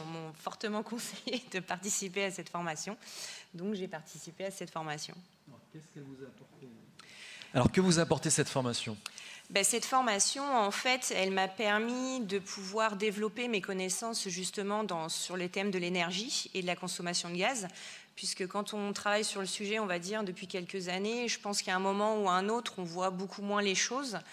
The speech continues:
Speaker 1: Et, euh, et cette formation a permis de, de se remettre en question, d'avoir des outils, de pouvoir échanger justement avec un, un accompagnant.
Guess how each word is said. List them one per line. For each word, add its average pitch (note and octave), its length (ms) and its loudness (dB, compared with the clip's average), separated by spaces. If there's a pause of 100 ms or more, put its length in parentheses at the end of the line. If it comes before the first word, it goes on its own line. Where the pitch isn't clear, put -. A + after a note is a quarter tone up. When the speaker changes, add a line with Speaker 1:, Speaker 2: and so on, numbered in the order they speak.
(480)
Speaker 1:
Et, G3 260 4
euh, E3+ 520 2
et F3+ 80 0
cette F#3 220 2
formation F#3+ 480 2
a G3+ 80 4
permis F#3+ 400 2
de, E3+ 360 -2
de E3+ 120 -4
se - 120 -4
remettre F#3+ 340 0
en F#3+ 60 -2
question, A3 540 -2
d'avoir F#3 320 2
des F#3 240 0
outils, C4 400 0 (360)
de G#3+ 60 0
pouvoir G#3 380 2
échanger G#3+ 480 4
justement G#3+ 540 2
avec F3+ 340 2
un, D#3 500 -2
un F3 160 0
accompagnant. F#3 600 -2